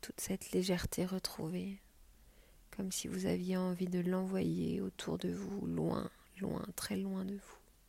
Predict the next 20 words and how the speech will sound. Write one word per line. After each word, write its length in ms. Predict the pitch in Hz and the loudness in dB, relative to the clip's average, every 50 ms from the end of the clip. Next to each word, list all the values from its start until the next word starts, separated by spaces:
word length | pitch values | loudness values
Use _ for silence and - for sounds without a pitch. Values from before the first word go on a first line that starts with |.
| - - - - - - - - - - - - - - - | -20 -20 -20 -20 -20 -20 -20 -20 -20 -20 -20 -20 -20 -8 -4
autour 360 | - 202 196 - - - 170 175 | -2 -2 -2 -2 -2 -2 0 0
de 120 | 185 160 | 0 0
vous, 300 | 170 190 196 208 208 208 - | -2 -2 -6 -10 -14 -14 -10
pour 200 | - - - 180 | -2 0 2 2
rayonner 560 | 180 185 185 185 185 180 175 180 180 180 180 | 2 4 4 4 6 6 4 4 2 0 -2
tout 140 | - - - | -2 -4 -4
ce 100 | - - | -4 -4
qui 120 | - - 165 | 0 0 0
est 120 | 160 - | 0 0
à 100 | 185 180 | 0 -2
l'intérieur 520 | 175 156 147 190 196 - - - 185 196 196 | 0 -2 -2 -4 -6 -6 -6 -4 -4 -4 -2
de 120 | 185 190 | -2 -4
vous. 200 | 190 - - - - - - - - - - - - - - - - - _ - - - - - - - - - - - - - - - - - - - - - - - - - - - - - - - - - - - - - - - _ - - - - - - - - - - - - - - - - - - - - - - | -4 -6 -10 -18 -20 -20 -20 -20 -20 -20 -20 -20 -20 -20 -20 -20 -20 -20 _ -20 -20 -20 -20 -20 -20 -20 -20 -20 -20 -20 -20 -20 -20 -20 -20 -20 -20 -20 -20 -20 -20 -20 -20 -20 -20 -20 -20 -20 -20 -20 -20 -20 -20 -20 -20 -20 -20 -20 _ -20 -20 -20 -20 -20 -20 -20 -20 -20 -20 -20 -20 -20 -20 -20 -20 -20 -20 -20 -14 -4 0
Et 120 | 196 190 | 2 4
en 80 | 190 190 | 4 4
étant 300 | 190 190 - 190 180 190 | 4 4 2 0 -2 0
connecté, 640 | - - 208 202 202 202 196 - - - 180 175 | 0 2 2 4 4 2 0 -2 -4 -2 2 2
en 100 | 180 175 | 4 4
restant 460 | 175 175 196 202 196 - - 196 185 190 | 4 4 4 4 4 2 2 0 0 0
connecté 800 | - - 190 185 185 190 - - - - 190 185 196 202 220 | 0 0 0 2 2 0 -2 -6 -4 -2 -2 -2 -2 -4 -8